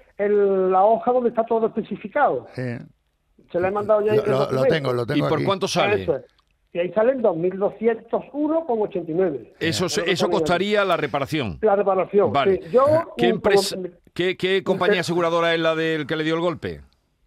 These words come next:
Speaker 1: Eh, eh, la, mm, Mutua Madrileña es. Y la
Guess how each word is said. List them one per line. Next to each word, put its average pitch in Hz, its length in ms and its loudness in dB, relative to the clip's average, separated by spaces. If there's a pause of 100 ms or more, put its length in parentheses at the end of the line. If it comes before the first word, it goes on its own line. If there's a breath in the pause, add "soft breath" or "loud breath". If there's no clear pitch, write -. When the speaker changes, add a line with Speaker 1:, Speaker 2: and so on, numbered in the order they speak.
(120)
Speaker 1:
Eh, 190 300 -2
eh, 196 400 2
la, 185 540 4
mm, 180 380 -10
Mutua 247 300 0
Madrileña 247 460 2
es. 127 140 -6 (960)
Y - 40 -6
la 120 60 0